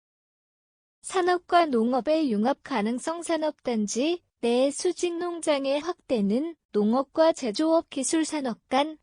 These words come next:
융합의 가능성을 높인다. 스마트팜 확산 방안에 따라 정부는 스마트팜 기술 개발과 보급을 적극 지원하고 있다.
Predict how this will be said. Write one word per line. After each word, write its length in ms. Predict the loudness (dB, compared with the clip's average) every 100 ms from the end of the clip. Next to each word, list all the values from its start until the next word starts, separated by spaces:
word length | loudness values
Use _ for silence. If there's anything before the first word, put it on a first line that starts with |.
| _
융합의 500 | -4 0 0 2 0
가능성을 680 | 0 -2 -2 -2 -2 -2 0
높인다. 800 | 0 -2 -4 -6 -4 0 0 -2 -10 _ _ _ _ _ _ _ _
스마트팜 800 | -8 0 0 0 -2 -2 -2 0
확산 480 | -2 -2 0 0 0
방안에 420 | 0 0 0 -2
따라 400 | 0 0 2 0
정부는 680 | 0 -2 0 2 2 0 -4
스마트팜 800 | -6 -2 0 -2 -4 0 0 0
기술 380 | -2 -2 -2 -2
개발과 600 | -2 0 0 2 4 4
보급을 640 | 2 -2 0 0 0 -2
적극 420 | -4 -8 -8 -10
지원하고 600 | -4 2 2 2 -2 0 -2
있다. 580 | -4 -6 -2 -2 -2